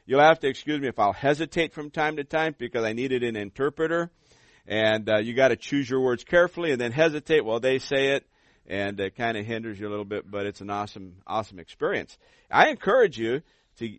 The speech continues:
to, if you have the means, if you've prayed and the Lord opens the door, don't hesitate to go for any, uh, opportunity, whether it's in Baja or, uh,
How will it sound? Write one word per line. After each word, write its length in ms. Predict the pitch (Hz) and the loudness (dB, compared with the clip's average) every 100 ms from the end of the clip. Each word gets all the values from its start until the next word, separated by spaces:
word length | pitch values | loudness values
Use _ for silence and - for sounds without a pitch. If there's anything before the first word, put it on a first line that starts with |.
| _ | _
to, 280 | 117 107 104 - | -6 -4 -4 0
if 240 | 151 160 | 0 0
you 100 | 180 | -2
have 500 | 175 214 180 135 147 _ _ _ _ 98 | 2 2 2 0 -2 _ _ _ _ -12
the 80 | |
means, 320 | 110 110 101 117 | -6 -6 -6 -8
if 180 | 110 | -10
you've 180 | 131 120 _ | -12 -14 _
prayed 380 | 185 202 135 | -2 0 0
and 120 | 120 110 | -2 -6
the 60 | |
Lord 200 | 127 143 | -4 -2
opens 380 | 147 156 143 127 | -2 -4 -8 -10
the 100 | 110 | -12
door, 240 | 98 139 | -6 -4
don't 200 | 120 220 202 | -4 -4 -4
hesitate 540 | 208 185 - 151 151 | -4 -6 -8 -8 -8
to 80 | 92 | -10
go 340 | 90 104 76 _ _ _ _ _ _ _ _ - - | -4 -4 -4 _ _ _ _ _ _ _ _ -20 2
for 180 | 160 170 | 6 6
any, 380 | 208 277 202 120 _ _ _ | 6 4 0 -4 _ _ _
uh, 340 | 107 110 101 98 - _ _ _ - | 0 2 2 -4 -16 _ _ _ 4
opportunity, 720 | 123 123 - 147 120 92 - _ _ 104 | 4 2 -6 -4 -4 -6 -10 _ _ 4
whether 260 | 143 147 | 6 8
it's 160 | 139 131 | 4 0
in 140 | 113 | -2
Baja 560 | 107 131 156 185 214 143 | 4 6 6 2 0 2
or, 260 | 110 110 | 2 0
uh, 300 | 110 113 107 | 2 2 2